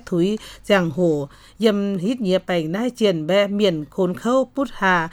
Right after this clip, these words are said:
hỏi tháo, bùi nhờ trả lệ, mét lống, yếm hỏng hoi, yếm bé yếm chẳng hổ nai, hít bé tùm bảnh vươn covid diệt chúa, gió thuất hải nhía thuất quang, yếm tùm xuống, gió bùn thăm miền, hai cái día, hai rào, hít bé lăn miền, hai bé bút hà, tại bé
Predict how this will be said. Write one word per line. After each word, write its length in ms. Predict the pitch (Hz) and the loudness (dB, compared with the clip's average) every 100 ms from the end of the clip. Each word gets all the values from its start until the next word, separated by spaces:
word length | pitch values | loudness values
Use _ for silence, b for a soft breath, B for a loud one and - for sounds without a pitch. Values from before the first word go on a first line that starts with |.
| B | B
hỏi 200 | B 220 | B 2
tháo, 320 | 175 196 185 202 | 2 0 0 2
bùi 160 | 214 | 2
nhờ 140 | 208 202 | 2 -2
trả 220 | - 180 | -4 -6
lệ, 300 | 160 180 165 | -2 0 0
mét 200 | 151 247 | 0 0
lống, 360 | 240 180 165 202 | 4 4 2 -2
yếm 160 | 185 | 0
hỏng 220 | 170 175 - | 0 -4 0
hoi, 380 | 185 185 170 170 B B B | 2 2 2 -2 B B B
yếm 160 | 233 262 | 2 4
bé 120 | 254 | 4
yếm 200 | 214 190 | 2 -2
chẳng 240 | 208 185 | -2 -2
hổ 220 | 165 170 | 0 -2
nai, 280 | 143 165 202 - B | -2 -4 -4 -6 B
hít 160 | - 320 | -2 2
bé 100 | 330 | 2
tùm 240 | - 208 | 2 0
bảnh 200 | 190 180 | 0 -2
vươn 200 | 160 233 | 0 -2
covid 280 | 240 240 285 - | 0 -2 -2 -2
diệt 140 | 165 - | -6 -2
chúa, 180 | 240 269 | 0 0
gió 140 | 214 185 | 0 0
thuất 240 | 254 269 | 0 -2
hải 240 | 180 175 | -4 -6
nhía 240 | 151 151 180 | -6 -4 -4
thuất 180 | 233 240 | -4 -4
quang, 240 | 254 277 | -2 0
yếm 140 | 214 185 | -2 -2
tùm 240 | 190 165 139 | -2 -4 -4
xuống, 300 | - 170 165 220 B B | -2 -2 -2 -8 B B
gió 180 | 202 190 190 | 2 4 2
bùn 180 | 220 190 | -4 -4
thăm 240 | 226 320 | -2 0
miền, 200 | 226 185 | 2 0
hai 180 | 139 175 | -2 -8
cái 140 | 175 | -6
día, 260 | 170 165 170 | -6 -2 -2
hai 240 | 185 170 | -2 -4
rào, 440 | 165 190 175 156 139 B B | -4 0 0 0 -6 B B
hít 200 | - 254 | -4 -2
bé 240 | 202 208 208 | 2 2 2
lăn 280 | 202 180 | 0 0
miền, 320 | 175 196 170 151 - | 2 2 0 -4 -6
hai 180 | 175 | -2
bé 160 | 180 220 226 | 0 0 -2
bút 120 | 262 240 - | -6 -8 -6
hà, 400 | 185 180 175 170 | -2 0 0 -2
tại 120 | 180 | -4
bé 260 | 160 190 220 | 0 2 0